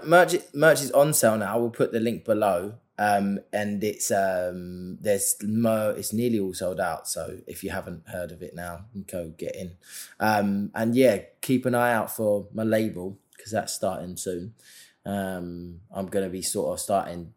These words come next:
drip feeding the sort of promo in the next couple of weeks, which I'm really excited about. So yeah, keep an eye out for that. And thanks for having me, mate.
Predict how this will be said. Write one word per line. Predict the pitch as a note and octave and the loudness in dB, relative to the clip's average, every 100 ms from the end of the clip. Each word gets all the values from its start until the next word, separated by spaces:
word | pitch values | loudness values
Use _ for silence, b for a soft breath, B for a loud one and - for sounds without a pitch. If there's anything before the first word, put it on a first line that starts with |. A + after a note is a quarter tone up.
| _ | _
drip | - F#2+ | -4 -4
feeding | - F#2 E2+ F2+ F2 | -4 -4 -4 -6 -8
the | E2 | -8
sort | F#2+ C2 | -6 -6
of | - _ | -10 _
promo | G2 F2 E2+ E2 E2 | -4 -4 -4 -8 -10
in | F2 | -12
the | F2 | -10
next | E2+ - | -10 -12
couple | - E2 F#2 | -12 -10 -8
of | |
weeks, | F2 F2+ - | -6 -8 -10
which | - - | -16 -14
I'm | E2+ | -12
really | E2 D2 | -12 -12
excited | - - E2+ - | -14 -10 -10 -10
about. | - D#2+ - - | -12 -12 -12 -10
So | F2+ F2 F2 _ B B B | -8 -8 -10 _ B B B
yeah, | B2+ A2+ | 4 6
keep | - A#2 | 4 -2
an | G2 | -2
eye | G2+ G2+ | -6 -6
out | D#2 | -6
for | G2+ | -4
that. | G#2+ C3 - _ - | -2 -2 -8 _ -8
And | A#2+ B2 B2 A#2 - _ _ _ | -6 -4 -6 -10 -18 _ _ _
thanks | - - D3+ C#3 - | -4 0 0 0 2
for | C3 | 0
having | G#2 G2 | 0 -6
me, | D#2+ | -8
mate. | F#2 D#3+ | -8 -8